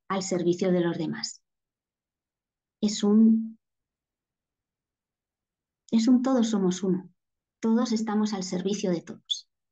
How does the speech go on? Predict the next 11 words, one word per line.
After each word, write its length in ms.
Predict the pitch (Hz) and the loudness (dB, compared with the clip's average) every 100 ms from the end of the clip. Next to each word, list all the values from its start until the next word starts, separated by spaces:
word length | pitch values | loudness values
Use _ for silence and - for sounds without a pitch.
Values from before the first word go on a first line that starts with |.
| _ _ _ _ _ _ | _ _ _ _ _ _
Por 160 | 185 185 | -2 0
ahí 160 | 185 | 0
va. 220 | - - - _ _ _ _ _ _ _ _ _ _ _ _ _ _ _ _ _ _ _ _ _ _ _ _ _ _ _ _ _ - | -2 -8 -20 _ _ _ _ _ _ _ _ _ _ _ _ _ _ _ _ _ _ _ _ _ _ _ _ _ _ _ _ _ -8
Y 140 | 156 | -6
es 240 | 160 - _ _ _ _ _ - | -4 -8 _ _ _ _ _ -4
muy 140 | 175 | -2
bonito 480 | - 160 170 - _ _ - | -2 -8 -10 -12 _ _ -12
vivir 320 | 156 165 170 | -10 -8 -10
eso. 220 | - - - _ _ _ _ _ _ _ _ _ _ _ - | -10 -12 -16 _ _ _ _ _ _ _ _ _ _ _ 0
Dice 240 | 233 226 | 2 4
Diana, 420 | 214 185 175 151 | 2 2 0 -2